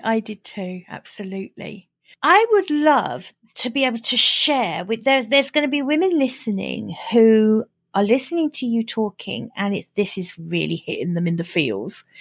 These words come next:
This is really resonating with them. These are women who maybe they listen to business podcasts like this one, but actually it's not right on their radar yet.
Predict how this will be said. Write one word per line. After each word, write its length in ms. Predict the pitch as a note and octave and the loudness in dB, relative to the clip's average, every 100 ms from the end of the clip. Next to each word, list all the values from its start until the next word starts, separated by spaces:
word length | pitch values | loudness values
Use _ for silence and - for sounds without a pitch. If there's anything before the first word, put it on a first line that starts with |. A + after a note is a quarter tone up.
| - - - _ | -18 -16 -18 _
This 200 | A#3 C4+ | 4 6
is 180 | D#4 A3+ | 6 6
really 320 | A3 A3+ A3 | 8 8 8
resonating 800 | G3+ G3 A3 G3 F#3+ F#3+ G#3 F#3+ | 6 4 2 0 0 -2 -4 -2
with 220 | F3+ F3 | -2 -2
them. 380 | A2 G#2 F2 D3 _ | -4 -4 -4 -14 _
These 320 | B3 C4+ C#4+ | 6 6 6
are 80 | C#4+ | 2
women 480 | A#3 A#3+ A#3 A#3 A3+ | 2 2 2 2 2
who 800 | - - A3 A3+ G#3+ G#3 G3+ G3+ - _ _ _ _ _ - | 0 -6 2 4 4 2 0 -2 -8 _ _ _ _ _ -4
maybe 300 | G#3 A3+ C4 | 0 2 4
they 200 | C4+ C4 | 4 4
listen 320 | C4 C4 D4 | 0 -2 -6
to 320 | - A3 G3 - _ - | -2 0 0 -2 _ 2
business 360 | B3 C4+ C#4+ | 2 4 -4
podcasts 580 | - B3+ B3+ G#3+ E3+ - | 2 0 2 0 0 0
like 180 | G3 F#3+ | -4 -2
this 260 | G#3+ - F3 | -2 -4 -8
one, 280 | - - - | -8 -10 -6
but 100 | A3 | 2
actually 720 | A3+ - - C4+ B3+ C4+ D#4+ D#4+ - - - - _ _ - | 2 2 -2 0 2 2 2 -4 -20 -20 -20 -20 _ _ -4
it's 220 | - - | -4 2
not 280 | C#4 C#4+ - _ _ _ _ | 4 2 -2 _ _ _ _
right 440 | A3 G#3+ A#3+ B3+ - | -8 -2 -2 -2 4
on 180 | A#3+ A3+ | 6 8
their 400 | A3 G#3+ G#3 - - - | 6 4 2 -2 -20 -4
radar 460 | F#3+ F#3+ F3 D3+ D3+ | -2 0 -4 -6 -8
yet. 300 | B2 C3+ | -6 -6